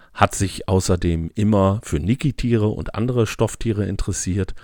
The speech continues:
und auf unserem Sofa sitzen bis heute oben auf der Lehne ein Haufen Plüschtiere und schauen uns beim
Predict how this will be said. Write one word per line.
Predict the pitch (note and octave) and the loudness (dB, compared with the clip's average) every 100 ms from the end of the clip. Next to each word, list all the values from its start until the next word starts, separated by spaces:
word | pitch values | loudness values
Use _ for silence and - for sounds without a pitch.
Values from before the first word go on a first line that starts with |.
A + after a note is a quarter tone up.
| - - - | -18 -20 -14
und | - F#2 F2+ F2+ - | -4 0 0 -4 -2
auf | F2+ F2 | 0 0
unserem | - F#2+ F2 F2+ | -2 -2 0 0
Sofa | E2 G#2+ - G2+ | 2 2 2 0
sitzen | F2 F#2+ - F2 | 2 -2 -2 -2
bis | E2+ - | -2 0
heute | F#2+ A2 A2+ D#2+ | 6 6 6 2
oben | - G#2+ G#2+ D#2+ | 4 4 4 -2
auf | - | -2
der | - D#2 | 0 0
Lehne | D#2+ F#2 F#2+ F2 C#2+ | 2 2 2 0 -2
ein | F2+ E2 | -4 -2
Haufen | E2 A#2+ - G2 | 2 2 0 -6
Plüschtiere | - F2 F2 - - E2+ E2+ F#2 - - - - - - | -2 -2 -2 -2 -2 -2 0 -2 -4 -20 -20 -20 -20 -4
und | F#2 F2 | -2 0
schauen | - D2 D#2+ | 0 0 0
uns | - D#2 - | -4 -6 -4
beim | - D#2+ | -4 -4